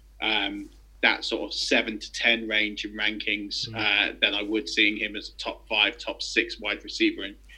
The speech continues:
Speaker 2: Yeah.
Speaker 1: for this season.
Speaker 2: Yeah, no, that's a good point. And say joining joining Antonio Brown over in Oakland is Tyrell Williams,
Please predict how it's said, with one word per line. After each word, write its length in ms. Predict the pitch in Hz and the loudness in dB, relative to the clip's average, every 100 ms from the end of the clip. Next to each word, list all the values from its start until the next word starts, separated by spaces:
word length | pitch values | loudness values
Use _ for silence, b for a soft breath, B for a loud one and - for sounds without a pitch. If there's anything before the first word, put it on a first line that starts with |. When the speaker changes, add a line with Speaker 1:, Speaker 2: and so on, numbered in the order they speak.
| b | b
Speaker 2:
Yeah. 100 | - | -4
Speaker 1:
for 60 | - | -2
this 220 | - - | -2 -2
season. 320 | 220 208 285 - - | 0 0 -2 -14 -10
Speaker 2:
Yeah, 160 | 127 117 - | -10 -10 -2
no, 80 | 147 | 0
that's 180 | 147 135 | 0 4
a 40 | |
good 120 | 151 | 4
point. 240 | 175 165 165 | 6 4 4
And 160 | 151 | 2
say 160 | 156 156 | 4 6
joining 420 | 170 165 156 147 B B B - | 8 6 6 0 B B B 10
joining 240 | 170 151 | 12 12
Antonio 380 | 147 147 151 151 | 8 4 6 6
Brown 240 | 143 139 139 | 8 8 8
over 160 | 135 | 4
in 80 | 143 | 6
Oakland 260 | 139 139 139 | 6 6 4
is 120 | 131 | 2
Tyrell 420 | - 143 139 139 | 6 6 8 6
Williams, 400 | 139 147 143 139 | 6 6 6 2